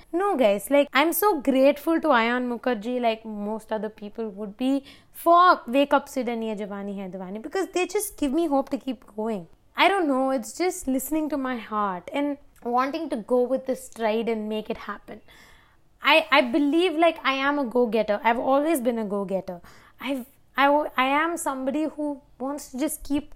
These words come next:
trying until I get it right. I don't generically give up that easily.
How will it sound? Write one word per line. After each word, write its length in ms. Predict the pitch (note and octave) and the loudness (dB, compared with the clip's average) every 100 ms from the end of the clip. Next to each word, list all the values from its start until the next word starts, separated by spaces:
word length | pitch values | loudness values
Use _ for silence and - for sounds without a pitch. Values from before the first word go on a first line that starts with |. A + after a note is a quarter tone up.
| - | -10
trying 420 | - A#3+ C4 C4 | -4 -2 -2 -2
until 300 | A#3 A3 A#3 | -4 -4 -4
I 80 | A3 | -2
get 180 | G3+ G#3 | -2 -4
it 160 | G3+ - | -6 -6
right. 260 | G3 F#3+ - - - _ - | -6 -8 -14 -20 -20 _ -4
I 120 | C4 C#4+ | 0 2
don't 480 | A#3 C#4 C#4+ C#4 - | 4 4 4 -2 -4
generically 600 | A3+ A3+ A#3 A#3+ A#3 A3 | -2 -2 -2 -4 -4 -4
give 200 | G3+ G3 | -4 -2
up 220 | G#3 - | -4 -2
that 180 | G#3+ G3+ | -4 -4
easily. 440 | A#3 A3 G3 F3+ | -6 -6 -6 -10